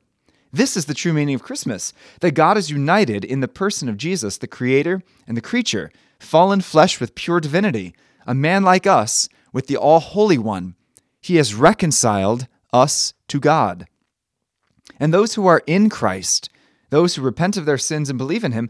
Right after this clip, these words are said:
have the joy of knowing the peace of God. We can't have peace on earth until we are first at peace with God. And it's Christ who reconciles us, and that's what we celebrate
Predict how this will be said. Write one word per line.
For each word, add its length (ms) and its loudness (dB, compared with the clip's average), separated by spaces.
have 180 -2
the 80 2
joy 460 6
of 200 -2
knowing 320 0
the 80 -6
peace 460 -6
of 180 -12
God. 420 -2
We 140 0
can't 260 -2
have 400 -4
peace 300 -4
on 180 0
earth 380 -4
until 200 -2
we 140 4
are 80 4
first 520 -4
at 280 -2
peace 480 -4
with 200 -2
God. 380 0
And 160 0
it's 160 -4
Christ 500 0
who 120 -2
reconciles 600 2
us, 180 -2
and 100 -2
that's 280 0
what 120 -2
we 60 0
celebrate 600 0